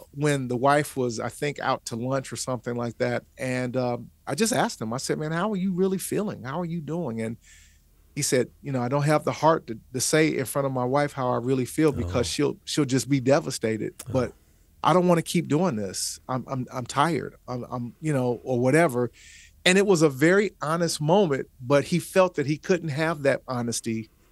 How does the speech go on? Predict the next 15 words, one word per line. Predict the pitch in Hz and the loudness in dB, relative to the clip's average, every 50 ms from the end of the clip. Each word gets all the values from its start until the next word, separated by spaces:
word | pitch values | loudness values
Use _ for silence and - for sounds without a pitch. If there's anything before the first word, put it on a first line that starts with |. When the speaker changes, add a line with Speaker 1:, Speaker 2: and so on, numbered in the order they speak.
| _ _ _ _ | _ _ _ _
Speaker 1:
in | 151 147 143 | -2 -2 -2
front | - - - 151 147 - | -2 0 2 2 2 2
of | 113 127 - | 0 0 0
his | 131 127 113 | -2 -2 0
wife | 123 135 143 139 127 - | 2 2 2 2 2 -2
because | 123 - - 127 - | -8 -4 -4 -2 -2
she | - - 151 | 0 0 0
was | 135 123 - | 0 0 -2
so | - - 151 143 | 2 4 4 4
fixated. | 135 - - - 214 220 - - - - - 120 127 - - | 4 2 2 2 2 2 2 2 4 4 4 4 2 -2 -4
Again, | - - 135 170 196 165 110 - - - | -6 -2 0 2 2 2 2 0 -4 -10
she | - - 147 | -4 -2 0
was | 131 123 110 | 0 0 0
locked | 117 120 123 139 156 - - | 2 4 4 4 4 4 4
in, | 196 226 202 131 82 - | 4 4 4 2 -2 -6